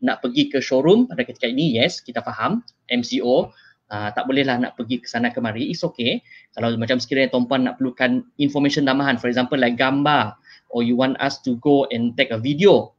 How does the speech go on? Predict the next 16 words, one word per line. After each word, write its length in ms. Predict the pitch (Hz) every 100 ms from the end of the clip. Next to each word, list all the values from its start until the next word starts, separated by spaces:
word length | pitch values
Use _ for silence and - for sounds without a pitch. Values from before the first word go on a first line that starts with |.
| -
don't 160 | 175 190
worry 180 | 185 180
tuan-puan, 380 | 143 127 110
kami 240 | - 147 156
boleh 160 | 143
bantu 320 | 143 135 127 147
tuan-puan 340 | 131 127 269 - _ _ -
untuk 240 | 131 143 135
mendapatkan 440 | 123 139 - 135
information-information 1040 | 131 117 127 123 120 123 117 117 110 160
tu. 240 | 160 269 339 - - _
So 240 | - 113
once 240 | 110 160 170
kalau 200 | 139 143
tuan-puan 320 | 143 139 147
sudah 320 | 143 139 147